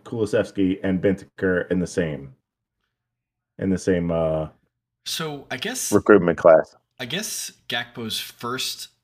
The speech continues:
Speaker 2: uh, chance to play for Liverpool, assuming that he can be registered in time, will be Monday against Brentford. We'll get into that. We'll get into that in the preview episode that's coming out tomorrow. So definitely check back tomorrow. We'll talk about that. Cody Gakpo maybe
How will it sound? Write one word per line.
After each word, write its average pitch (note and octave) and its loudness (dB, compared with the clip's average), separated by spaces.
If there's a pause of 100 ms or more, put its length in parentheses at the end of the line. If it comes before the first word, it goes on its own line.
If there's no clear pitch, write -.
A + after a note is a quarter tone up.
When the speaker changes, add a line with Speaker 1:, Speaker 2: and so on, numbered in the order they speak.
(440)
Speaker 2:
uh, G2+ -8
chance - -6
to - -14
play A#2 -8
for A2 -12
Liverpool, F#2+ -14 (640)
assuming C3+ -6
that G#2+ -8
he B2+ -8
can A#2+ -8
be A2+ -6
registered A2 -8
in G2 -10
time, F#2+ -10
will F#2+ -8
be G2+ -10
Monday F#2+ -10 (520)
against G2 -8
Brentford. F#2 -12 (280)
We'll D3+ -10
get G#3+ -4
into G#3+ -8
that. F#2 -10 (220)
We'll C3+ -8
get G3+ -6
into A3+ -12
that G3+ -6
in C3+ -8
the B2 -10
preview A2+ -10 (400)
episode A2+ -8
that's - -12
coming A2 -6
out F#2 -10
tomorrow. F#2 -10
So - -8
definitely C3 -8
check B2 -6
back A2 -8
tomorrow. F#2+ -8 (200)
We'll A2+ -10
talk C3+ -6
about G2 -12
that. - -12
Cody A#2 -8
Gakpo G#2 -10
maybe G2+ -10